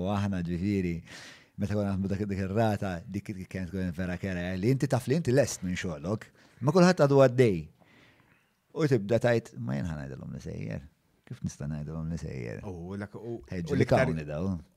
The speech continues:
Speaker 2: U l-iktar, l-iktar, ara, ma tistax tirrabja ma' Peppi ta' kemm ħadmek, għax huwa ħadem iktar minnek. Ħalli xi min jaf kemm il-darba ngħidlu, "Ħan, ħan, ħan nurih feature, nurih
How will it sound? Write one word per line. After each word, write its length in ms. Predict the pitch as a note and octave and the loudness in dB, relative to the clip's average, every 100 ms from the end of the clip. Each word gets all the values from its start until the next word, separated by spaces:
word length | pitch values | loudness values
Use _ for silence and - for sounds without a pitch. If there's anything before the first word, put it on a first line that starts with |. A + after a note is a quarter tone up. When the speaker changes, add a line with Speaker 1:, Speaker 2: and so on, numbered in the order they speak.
| _ | _
Speaker 2:
U 220 | D3+ C3+ C3 | -4 -2 -2
l-iktar, 380 | C3 B2+ G#2 F#2+ B1 - A#2 - | -4 -6 -6 -8 -18 -20 -16 -10
l-iktar, 340 | C#3+ - A2+ A#2 | -10 -6 -6 -6
ara, 220 | C#3 A#2+ - _ _ _ _ _ _ _ _ _ _ - - _ | -6 -6 -6 _ _ _ _ _ _ _ _ _ _ -20 -20 _
ma 140 | D3 G#3 | 0 0
tistax 340 | F#3 - D#3 | 2 2 2
tirrabja 380 | E3 C3 B2 A#2+ | 4 4 6 4
ma' 100 | A2 | 4
Peppi 480 | F3 F#3 - G#2+ E2+ - | 4 4 2 -4 -4 -6
ta' 80 | |
kemm 160 | B2+ A#2 | 0 0
ħadmek, 540 | G#2+ F3 B2 F#2 - - | 2 2 0 -4 -6 -4
għax 140 | C3+ | 0
huwa 80 | F#3 C#3 | 0 2
ħadem 200 | B2+ D3 | 2 2
iktar 180 | - F#2 | 0 -2
minnek. 460 | E2 D#2+ G2 - _ _ _ _ _ _ _ _ _ _ _ _ | -4 -8 -10 -10 _ _ _ _ _ _ _ _ _ _ _ _
Ħalli 240 | - A#2+ G#2+ | 0 2 0
xi 80 | G2+ | -4
min 260 | G#2+ G#2 G2+ | -2 -2 -2
jaf 220 | G#2 - | -4 -6
kemm 160 | A#2 G#2 | -6 -4
il-darba 380 | G#2 G2 F#2+ A2 | -4 -4 -2 -2
ngħidlu, 240 | G#2 G#2 | -2 -4
"Ħan, 80 | C3 B2 A2 | -6 -6 -6
ħan, 160 | A#2+ A#2 | -6 -6
ħan 160 | C3+ C3 | -4 -2
nurih 240 | A#2 - | 0 -2
feature, 380 | - G2+ - G#2 | -4 -8 -4 -4
nurih 260 | A#2 B2 | -2 0